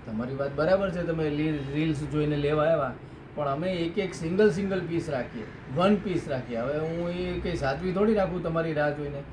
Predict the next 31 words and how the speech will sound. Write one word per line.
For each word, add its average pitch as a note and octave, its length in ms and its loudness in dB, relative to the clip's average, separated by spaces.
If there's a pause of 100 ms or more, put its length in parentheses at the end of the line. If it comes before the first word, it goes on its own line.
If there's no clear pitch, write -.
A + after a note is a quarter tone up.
(480)
એક F3 160 -4
ગ્રાહક F3+ 280 4
આવ્યા, G3 220 6
એને E3 220 0
ગ્રીન E3+ 260 -2
કલરનો D#3+ 340 0
ગાળો D#3 280 2
ગમી F#3+ 280 -2
ગયો D3+ 140 2
તો D3+ 120 0
મેં F3 160 -2
વેચી G#3 240 4
નાખી. A2+ 340 -4 (760)
તો C3 200 -4
એ D#3 40 -4
તમારી F3 380 6
મિસ્ટેક F3 420 2
છે. C#3 100 0
આજે D3+ 300 2
તમે F#3+ 320 4
વીડિયો F#3 340 0
જોયો F#3 240 2
એટલે F3 220 0
નેક્સ્ટ E3+ 340 2
દિવસે F3 300 0
તમારે F3+ 360 0
અમારે E3+ 260 0 (120)
ત્યાં F3+ 200 2
આવો F3+ 180 4
તો F#3+ 240 0
જ - 20 -6